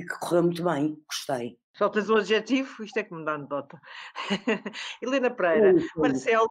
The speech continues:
Speaker 2: de qualquer forma, disse, acusou o governo de uma grande crítica, eu acho que é uma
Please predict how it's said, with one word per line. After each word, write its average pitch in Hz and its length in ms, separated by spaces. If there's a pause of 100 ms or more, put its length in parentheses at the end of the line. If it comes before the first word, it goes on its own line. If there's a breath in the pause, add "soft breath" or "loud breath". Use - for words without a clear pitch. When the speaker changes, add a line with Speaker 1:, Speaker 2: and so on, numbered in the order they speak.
Speaker 2:
de - 60
qualquer 208 320
forma, 214 480 (560)
disse, 202 480 (180)
acusou 190 440
o - 20
governo 196 840
de 165 80
uma 170 100
grande 180 460
crítica, 208 540
eu 143 60
acho 147 140
que - 80
é - 20
uma 160 160